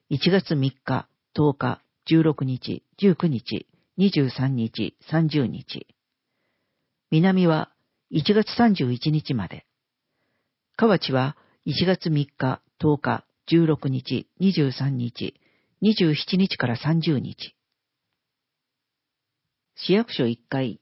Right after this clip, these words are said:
市民ホール、一月。五十ページ写真。白いパネルが何枚か並び、そこには書道、絵画などが掲示されています。写真終わり。四日から六日。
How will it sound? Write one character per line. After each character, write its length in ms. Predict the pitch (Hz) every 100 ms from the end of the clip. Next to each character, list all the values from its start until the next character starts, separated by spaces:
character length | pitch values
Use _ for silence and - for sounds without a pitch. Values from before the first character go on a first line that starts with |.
| _
市 220 | - -
民 180 | 185 214
ホ 240 | 190 185
ー 20 | 131
ル、 220 | 113 - _ _
一 260 | 127 -
月。 360 | 131 127 - - _ _ _ _ _ _ _ _ _ _ _ _
五 100 | 156
十 140 | 233
ペ 200 | 240 240
ー 40 | 214
ジ 100 | 123
写 160 | -
真。 320 | 120 - 104 - _ _ _ _ _ _ _ _ _ _ _ _
白 280 | - 185 240
い 60 |
パ 140 | 208 175
ネ 80 |
ル 100 | 175
が 100 | 170
何 220 | 170 196 175
枚 140 | 147
か 120 | 143
並 240 | 139 143 139
び、 240 | 139 - _ _
そ 140 | - 170
こ 100 | 208
に 140 | 196
は 220 | 143 139 - _ _
書 220 | - 202
道、 280 | 165 139 131 -
絵 120 | 208 190
画 100 | 151
な 120 | 151
ど 80 | 147
が 120 | 127
掲 200 | - 143
示 120 | 139
さ 100 | -
れ 100 | 127
て 120 | -
い 80 | 107
ま 140 | 101
す。 200 | 117 - _ _ _ _ _ _ _ _ _ _ _
写 140 | - 139
真 280 | - 151
終 100 | 117
わ 100 | 107
り。 160 | 101 - _ _ _ _ _ _ _ _ _ _ _ _ _ _
四 140 | - 156
日 180 | - 240
か 120 | 214
ら 100 | 180
六 120 | 156
日。 360 | 156 - 131